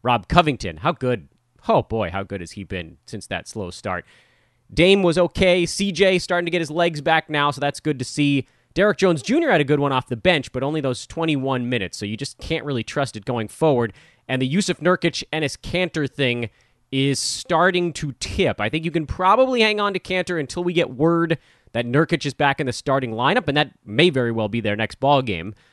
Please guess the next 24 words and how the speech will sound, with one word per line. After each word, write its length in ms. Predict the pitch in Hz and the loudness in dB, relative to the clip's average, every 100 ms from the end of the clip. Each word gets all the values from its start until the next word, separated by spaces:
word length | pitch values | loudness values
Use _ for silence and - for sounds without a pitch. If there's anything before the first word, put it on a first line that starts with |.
| _ _ | _ _
But 220 | 139 139 | 0 2
don't 340 | 175 226 220 - | 2 2 0 -4
drop 360 | 143 185 175 - 220 | 2 2 2 0 6
early. 420 | 214 180 98 76 | 8 8 2 -4
We 160 | 110 185 | -4 -2
know 160 | 240 | -2
how 180 | 214 214 | 0 0
Nurk 300 | 190 196 - | 2 0 2
gets 220 | 180 - | 0 0
hurt, 420 | - 175 180 - - _ _ _ _ _ _ _ | 0 0 2 -4 -14 _ _ _ _ _ _ _
and 340 | 127 139 131 127 | -2 0 0 -2
so 140 | 156 | -2
y-, 60 | 147 | -2
you 320 | 156 - 175 | -4 -2 2
don't 100 | 220 | 2
wanna 140 | 226 | 2
be 80 | 202 | 2
the 80 | 165 | 0
guy 160 | 165 165 | 2 0
who 80 | |
drops 260 | 139 151 - | 2 0 2
Enes 180 | 147 - | -2 -4
Kanter 360 | 151 147 139 | -4 -4 -4
today. 720 | - 123 95 151 139 120 117 | -4 -2 2 2 2 0 -2